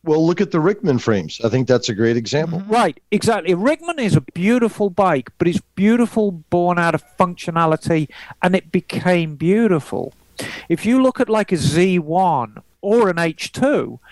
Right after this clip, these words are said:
Speaker 2: they're beautiful bikes because they were built that way. And in order to build a bike beautiful, sometimes you have to do a few kind of corner cuttings with curves on the frame,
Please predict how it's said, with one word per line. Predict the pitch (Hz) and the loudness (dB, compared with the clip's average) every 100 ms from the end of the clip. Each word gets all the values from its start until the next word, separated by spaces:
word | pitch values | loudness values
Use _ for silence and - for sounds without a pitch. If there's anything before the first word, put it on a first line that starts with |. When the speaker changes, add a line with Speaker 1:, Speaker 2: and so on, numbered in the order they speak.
| - - _ - | -20 -20 _ 0
Speaker 2:
they're | 208 | 0
beautiful | 160 175 226 294 262 247 220 | 0 -2 0 2 0 -2 -2
bikes | 185 185 - - | 0 0 0 -2
because | - 180 190 175 | -2 -2 -2 0
they | 190 | -2
were | 170 170 147 131 _ _ _ - | 0 -2 -4 -18 _ _ _ -2
built | 190 180 - 135 | 0 0 -2 -2
that | 117 - | -4 -2
way. | 123 117 113 127 _ _ _ - - - | 0 0 -2 -6 _ _ _ -20 -20 -4
And | 170 | -2
in | 180 | 0
order | 226 330 339 | 2 2 0
to | - 185 147 _ - | 0 -2 -4 _ -2
build | 202 285 285 214 | 0 2 0 -2
a | |
bike | - 131 127 - | -2 -2 -2 -2
beautiful, | 127 117 113 107 120 101 98 - - - | 0 2 2 -2 -4 -4 -8 -14 -18 -2
sometimes | - 262 311 - 302 285 | 4 4 2 -2 0 0
you | 254 | 2
have | 240 - | 0 -2
to | 214 | 0
do | 214 | 0
a | 208 | 0
few | - - 214 | -2 0 0
kind | - 214 | 0 0
of | 202 - | 0 0
corner | - 180 175 175 | -4 0 2 0
cuttings | - 196 190 185 185 170 - | 0 2 2 0 0 -2 0
with | 151 143 135 - 120 _ - | 0 0 -2 -6 -8 _ -6
curves | - 170 160 160 165 156 - | -2 0 0 0 0 0 0
on | 151 143 | 0 -2
the | 143 | -6
frame, | - 156 147 147 151 147 | -4 0 2 2 0 -4